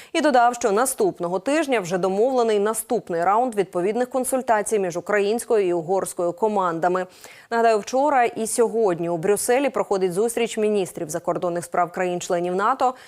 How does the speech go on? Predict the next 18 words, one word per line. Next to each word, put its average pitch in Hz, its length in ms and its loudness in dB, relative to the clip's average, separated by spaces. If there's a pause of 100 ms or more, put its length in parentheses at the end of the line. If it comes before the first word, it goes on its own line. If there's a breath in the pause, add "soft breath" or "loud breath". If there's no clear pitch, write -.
(200 loud breath)
У 196 100 -2
штаб-квартирі 214 720 2
Альянсу 185 500 2
присутній 233 560 0
і 214 140 -2
глава 190 420 2
українського 202 640 0
М 202 160 0
З 165 60 -4
С 180 300 0
Андрій 165 280 -4
Сибіга. 175 600 0 (360 loud breath)
Він 247 140 2
уже 175 240 0
взяв 190 320 2
участь 254 440 -2
у 190 120 0
Раді 175 380 2